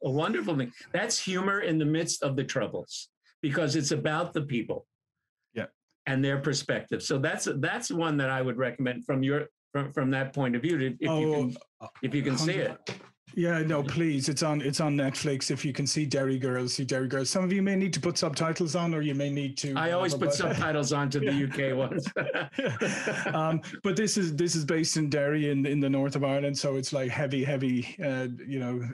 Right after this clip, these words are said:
Speaker 2: uh, Derry accents. But yeah, I, there, there's a classic example. Well, listen, Izzy, this has been fantastic. And as
Speaker 1: I
Speaker 2: you
Speaker 1: loved
Speaker 2: said,
Speaker 1: it.
Speaker 2: your, your business is growing, and, and people are seeing that, uh, that these things, uh,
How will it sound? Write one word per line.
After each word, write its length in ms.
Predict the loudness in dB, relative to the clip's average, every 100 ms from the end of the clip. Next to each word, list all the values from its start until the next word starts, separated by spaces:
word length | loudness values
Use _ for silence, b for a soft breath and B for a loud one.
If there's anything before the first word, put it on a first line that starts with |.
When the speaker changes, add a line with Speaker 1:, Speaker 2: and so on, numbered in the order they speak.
| -4
Speaker 2:
uh, 160 | -2 -2
Derry 320 | 0 0 2
accents. 500 | 0 0 0 0 0
But 240 | -2 -2 0
yeah, 220 | 0 2
I, 240 | 2 0 -2 B -2
there, 120 | 0
there's 260 | 2 0
a 60 | -2
classic 500 | -4 -2 0 0 0
example. 520 | 0 0 0 -2 -4 B B B B -2
Well, 140 | 2
listen, 260 | 2 0 0
Izzy, 260 | 2 2
this 160 | 2 2
has 80 | 2
been 200 | 2 0
fantastic. 840 | 0 0 0 0 0 0 -2 -2 -2
And 200 | 0 2
as 120 | 2
Speaker 1:
I 20 |
Speaker 2:
you 60 | 0
Speaker 1:
loved 100 | 0
Speaker 2:
said, 240 | 2 0
Speaker 1:
it. 60 | 2
Speaker 2:
your, 120 | 0 -2 -16 _ _ -4
your 180 | 0 2
business 500 | 0 2 2 2 0
is 140 | 0
growing, 500 | 0 0 2 0 2
and, 140 | 0
and 160 | 0 0
people 320 | 0 0 0
are 80 | 0
seeing 460 | 0 0 2 0 0
that, 160 | 0 -2 -2
uh, 260 | 0 0
that 160 | -2 -2
these 260 | -2 -2 -2
things, 420 | 0 0 0 0
uh, 260 | 0 0